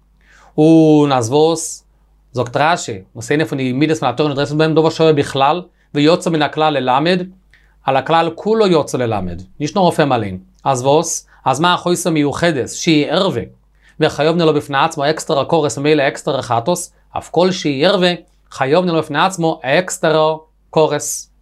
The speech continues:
ומילא איך די אקסטרא חטאת, תומא סי בשוגג, דא סי דער ריבעריקער קורס, וואס שטייט ביי החסוי. זא די ברורה לרב יצחק, וואס האט ער א צווייטל לימוד פון דעם? דא מא כל חי בקריסוס בכלל לא יו. שטייט אין קורס, ווען איך עס אויף אלע ראיות.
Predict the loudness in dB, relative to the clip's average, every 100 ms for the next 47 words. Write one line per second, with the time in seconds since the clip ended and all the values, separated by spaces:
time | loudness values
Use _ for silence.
0 | -8 -2 0 0 -2 -4 -4 -4 -2 -4
1 | -2 0 0 0 -4 -8 -2 0 2 0
2 | 2 2 2 0 -6 _ _ 0 0 2
3 | 2 2 2 2 2 0 0 0 0 -2
4 | -2 0 -2 -4 -8 -12 -16 _ _ _
5 | _ -4 0 2 2 0 -2 -2 -2 -4
6 | -4 -2 -2 -2 -4 -4 -4 -2 0 -2
7 | -2 -4 -6 -8 _ _ -20 _ 0 2
8 | 0 -2 -2 -2 -2 -2 -2 -4 -4 -4
9 | -4 -4 0 2 2 0 -2 -6 _ _
10 | _ _ -2 0 2 0 0 0 0 -2
11 | -4 -4 -4 0 0 2 0 -2